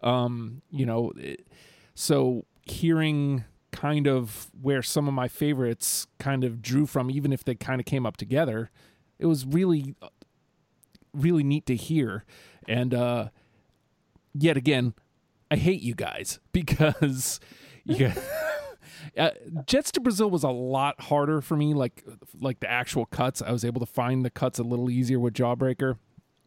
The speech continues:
but, like, the really, really good stuff was,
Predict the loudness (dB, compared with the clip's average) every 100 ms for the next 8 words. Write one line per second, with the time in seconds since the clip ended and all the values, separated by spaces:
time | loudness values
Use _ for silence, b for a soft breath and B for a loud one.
0 | _ _ -6 -4 0 0 -2 -8 b b
1 | b b b _ -4 0 2 4 4 2
2 | 4 4 4 4 2 2 2 4 2 -4
3 | b b b b -4 -2 -2 -4 -4 -4